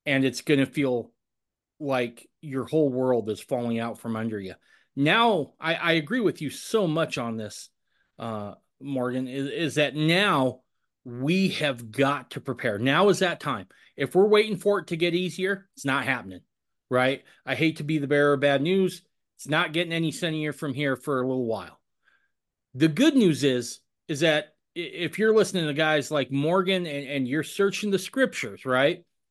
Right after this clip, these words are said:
A-, and I, I also wanna reemphasize, don't take what I say as gospel. Don't take what Morgan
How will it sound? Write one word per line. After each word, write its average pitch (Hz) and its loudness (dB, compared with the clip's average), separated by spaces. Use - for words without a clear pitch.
A-, 185 -8
and 233 2
I, 233 6
I 233 2
also 233 4
wanna 202 0
reemphasize, 196 -4
don't 254 4
take 247 0
what 185 2
I 175 0
say 139 -4
as 113 -6
gospel. 120 -6
Don't 226 2
take - 4
what 165 4
Morgan 156 -2